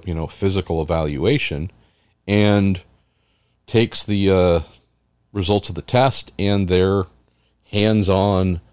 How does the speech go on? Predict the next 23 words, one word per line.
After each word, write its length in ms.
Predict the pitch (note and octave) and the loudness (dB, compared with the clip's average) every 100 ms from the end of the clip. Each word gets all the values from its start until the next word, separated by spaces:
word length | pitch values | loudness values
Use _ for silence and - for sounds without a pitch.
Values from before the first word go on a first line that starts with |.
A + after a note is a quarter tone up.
| _ | _
evaluation 880 | F#2 F#2 F2 E2 G2 C3+ - E2+ G2+ - _ _ - | -2 0 2 2 4 4 2 -2 -4 -8 _ _ -8
and 120 | E2 | -2
makes 240 | F2 F2 | -2 -2
a 60 | - | -2
determination 800 | F#2 - G2+ G#2 F#2 B2 - D#2 | -2 0 0 2 2 0 -2 -4
and 120 | D2 | -2
either 220 | D#2 E2 | -2 -4
says 300 | D#2+ F#2+ D#2 | -2 -4 -4
yes 340 | D#2 E2+ F#2+ - | -2 0 0 -2
or 180 | F#2 F#2+ | -4 -2
no 340 | F2+ F#2+ F2 - _ _ _ _ - | 0 -2 -4 -10 _ _ _ _ -10
to 160 | - | -6
competing. 640 | G#2+ F2+ E2 G2+ G#2+ D2+ E2 _ _ _ _ | -2 -2 -2 0 0 -2 -10 _ _ _ _
And 500 | G2+ F#2+ F#2+ F#2 F2+ E2+ - _ _ _ _ _ _ | -2 2 2 2 0 -4 -16 _ _ _ _ _ _
from 280 | _ - F#2+ | _ -2 -2
there 240 | E2+ G2 G#2+ | 2 2 4
on, 420 | G2+ G2 A2+ C#3 - | 4 2 0 -4 -10
if 260 | - F2 - | -8 -8 -4
you 160 | F2+ E2+ | -4 -2
have 180 | E2+ | -2
not 380 | D#2+ F2 F#2 - | -2 0 0 -2
passed, 640 | - F#2+ F#2 A#2+ - - - _ _ _ _ | -4 -2 -2 -2 -8 -14 -20 _ _ _ _
uh, 80 | - | -10